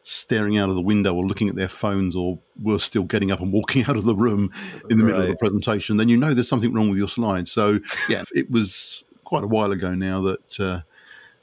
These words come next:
Speaker 1: that kind of dawned on me that you don't communicate in that way. It just doesn't work. It isn't effective at all.
Speaker 2: I think we can all relate to that experience of
Speaker 1: Yeah.
Speaker 2: being in the audience, being bored to tears. What would you say, David, is maybe the most common flaw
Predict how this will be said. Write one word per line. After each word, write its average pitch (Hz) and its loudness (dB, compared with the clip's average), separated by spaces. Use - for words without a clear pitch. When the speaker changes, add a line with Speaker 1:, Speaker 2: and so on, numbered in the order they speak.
Speaker 1:
that - -8
kind 95 -10
of 98 -8
dawned 95 2
on 90 2
me 95 2
that 90 0
you 101 0
don't 95 -2
communicate 92 -2
in 90 0
that 90 -2
way. 92 -4
It 95 -4
just - -4
doesn't 98 -4
work. 92 -2
It - -14
isn't 95 -2
effective 101 -6
at - -8
all. 95 -2
Speaker 2:
I 107 -2
think 110 -6
we 120 -6
can 113 -2
all 98 0
relate 82 -2
to 87 -4
that 85 0
experience 82 -4
of 80 -6
Speaker 1:
Yeah. 92 0
Speaker 2:
being 120 2
in 113 0
the 104 0
audience, 98 -2
being 110 2
bored 104 0
to 101 -2
tears. 98 -2
What 170 4
would 220 0
you 196 4
say, 156 0
David, 95 0
is 92 -2
maybe 151 2
the 135 2
most 101 -2
common 85 -2
flaw 80 -2